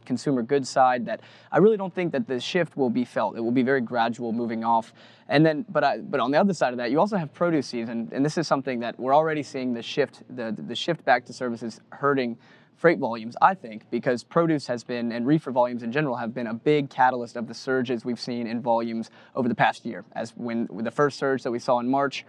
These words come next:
a lot of that was reefer volume as, uh, consumers stocked up on, on grocery and on household goods. Um, but now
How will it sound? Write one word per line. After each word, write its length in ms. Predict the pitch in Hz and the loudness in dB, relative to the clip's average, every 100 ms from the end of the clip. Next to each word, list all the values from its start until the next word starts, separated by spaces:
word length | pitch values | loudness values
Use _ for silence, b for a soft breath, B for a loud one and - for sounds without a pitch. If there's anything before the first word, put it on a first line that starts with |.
| B B | B B
a 60 | 123 | -2
lot 200 | 123 131 | 4 4
of 80 | 127 | 4
that 140 | 131 | -2
was 140 | 131 127 | -2 -4
reefer 280 | 127 131 | -4 -4
volume 440 | 120 120 120 120 120 | -2 0 0 -4 -4
as, 460 | 107 110 113 - - | -2 -4 -4 -10 -6
uh, 200 | 113 120 | -6 -6
consumers 420 | 117 131 123 - | -10 -4 -4 -2
stocked 320 | 123 123 - | -2 -2 -2
up 160 | 120 120 | -6 -4
on, 180 | 117 113 B B | -8 -10 B B
on 300 | - 117 117 - | -4 -2 -2 2
grocery 440 | 160 160 - 156 135 | 4 4 2 2 2
and 80 | |
on 120 | 113 117 | 0 -4
household 440 | 113 - 110 - | -4 -4 -10 -2
goods. 360 | 147 143 135 - B B B | 2 4 2 -6 B B B
Um, 260 | 123 127 127 | 2 4 2
but 180 | 127 117 | -2 2
now 400 | 139 185 165 | 4 4 2